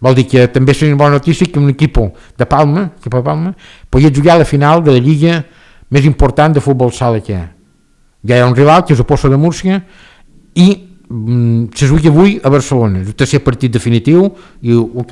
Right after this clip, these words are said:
el que guanyi juga a la final contra el Pozo. Mm, varen empatar i varen perdre per penals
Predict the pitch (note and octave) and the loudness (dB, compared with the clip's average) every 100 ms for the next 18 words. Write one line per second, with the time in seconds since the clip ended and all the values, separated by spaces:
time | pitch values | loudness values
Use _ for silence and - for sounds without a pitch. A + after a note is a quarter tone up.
0 | D3 A#2+ B2 A2 D3 E3 F#3 F#3 - - | -6 -4 -2 0 2 2 0 -2 -12 -20
1 | - - A#2+ B2+ A#2 B2 B2 C#3+ A#2+ G#2+ | -12 -6 -2 0 -2 -2 0 -2 -4 -8
2 | G#2 G2 - B2 B2+ - - - _ - | -8 -10 -10 -12 -14 -20 -20 -20 _ -10
3 | A2 A2+ A2 G#2 F#2 - - _ _ _ | -6 -4 -4 -6 -10 -16 -20 _ _ _
4 | - B2+ D3+ C#3+ C#3+ D3 D3 C3+ C3+ B2+ | -6 0 2 2 0 0 2 2 2 2
5 | C#3 C3+ B2+ - C#3 C3+ A2 | 0 0 -2 -2 0 0 -2